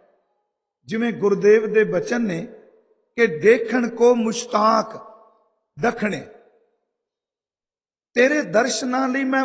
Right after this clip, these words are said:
ਉਤਾਵਲਾ ਵਾਂ। "ਦੇਖਣ ਕੋ ਮੁਸ਼ਤਾਕ ਮੁਖ ਕਜੇਹਾ ਤਉ ਧਣੀ।" ਇਹ ਸੋਹਣੇ ਮੇਰੇ ਪਰਮਾਤਮਾ ਮਾਲਕ ਜੀ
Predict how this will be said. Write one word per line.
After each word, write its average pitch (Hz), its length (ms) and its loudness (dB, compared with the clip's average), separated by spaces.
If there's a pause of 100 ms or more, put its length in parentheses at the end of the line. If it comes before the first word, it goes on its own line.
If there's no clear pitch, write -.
(120)
ਉਤਾਵਲਾ 226 560 2
ਵਾਂ। 190 220 -4 (1000)
"ਦੇਖਣ 254 420 0
ਕੋ 247 280 2
ਮੁਸ਼ਤਾਕ 226 800 -2
ਮੁਖ 214 440 -4
ਕਜੇਹਾ 233 720 0
ਤਉ 226 400 2
ਧਣੀ।" 190 480 -2 (880)
ਇਹ 226 140 6
ਸੋਹਣੇ 240 380 -2
ਮੇਰੇ 226 280 4
ਪਰਮਾਤਮਾ 208 760 0
ਮਾਲਕ 202 420 0
ਜੀ 233 420 -4